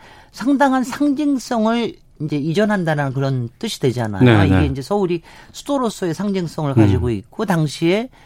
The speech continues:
Speaker 1: 헌법재판소에서도 관습 헌법이라는 이런 얘기를
Speaker 2: 그랬죠.
Speaker 1: 했기 때문에
Speaker 2: 예.
Speaker 1: 이런 부분들에 대해서 국민들과의 소통은 더 필요하고요.
Speaker 2: 음.
Speaker 1: 다만 어, 실제적인 실익은 상당히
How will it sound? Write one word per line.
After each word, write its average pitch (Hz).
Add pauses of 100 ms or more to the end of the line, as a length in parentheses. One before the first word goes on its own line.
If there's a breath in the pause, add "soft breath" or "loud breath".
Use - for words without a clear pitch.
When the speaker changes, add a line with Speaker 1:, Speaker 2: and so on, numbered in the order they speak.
(340 soft breath)
Speaker 1:
헌법재판소에서도 156
관습 151
헌법이라는 135
이런 131
얘기를 117
Speaker 2:
그랬죠. 156
Speaker 1:
했기 80
때문에 123
Speaker 2:
예. 110 (160)
Speaker 1:
이런 294
부분들에 247
대해서 226
국민들과의 190
소통은 208
더 202
필요하고요. 175
Speaker 2:
음. 113
Speaker 1:
다만 240 (380 soft breath)
어, 143
실제적인 269
실익은 254
상당히 233